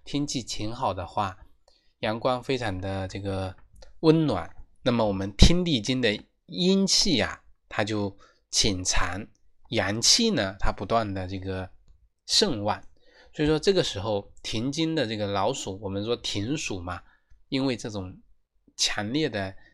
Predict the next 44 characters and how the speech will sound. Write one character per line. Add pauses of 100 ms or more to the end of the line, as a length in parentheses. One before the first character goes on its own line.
这
个
烈
阳
之
气， (260)
那
么
它
们
都
呢 (460)
躲
进
了
这
个 (420)
洞
穴
之
中。 (600)
而
那
些
喜
好
这
个 (580)
阳
气
的、 (340)
喜
欢
阳
光
的
那
些
鸟， (300)
这
个
乳
鸟
啊